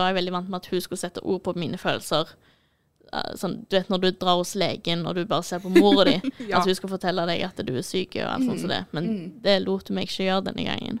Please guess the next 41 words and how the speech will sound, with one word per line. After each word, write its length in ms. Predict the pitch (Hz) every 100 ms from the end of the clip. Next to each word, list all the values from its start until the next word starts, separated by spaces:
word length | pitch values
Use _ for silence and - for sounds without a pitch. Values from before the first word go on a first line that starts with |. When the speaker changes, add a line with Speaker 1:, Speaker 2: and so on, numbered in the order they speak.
| 214
Speaker 2:
Mm. 280 | 202 185 170 - - - _
Speaker 1:
Så 80 | -
da 100 | 208
tok 220 | 220 233 226
det 100 | 240
seg 400 | 254 247 240 226
en 180 | - 226
tid 300 | - 262 294
før 160 | 254 233
jeg 120 | 226
sa, 420 | - 208 214 214 208 _ _
jeg 80 | 214
startet 480 | 208 - 233 180 -
med 100 | 226
å 40 | 220
si 100 | 202
at 200 | 196 196
det, 160 | 208 208 - _ _ _ _ _ -
jeg 200 | 233 220
er 60 |
bifil, 600 | 202 202 220 - - -
at 120 | 190 -
jeg, 280 | 185 175
jeg 180 | - 208
liker 480 | 214 196 - 202 190
jenter 320 | 175 - 185
og 180 | 196 214
gutter. 380 | 190 - - - - - _ _ _ -
Men 240 | 185 185
det 140 | 180
var 240 | 185 175 196
på 120 | 202
en 100 | 170
måte 60 | -
en 140 | 202
litt 180 | 175 185
mer 140 | 185 -
sånn 240 | 175 185 196 _ _ _ _ _ -
overgang 520 | 180 202 190 190 190
da 100 | -
til 340 | - 170 165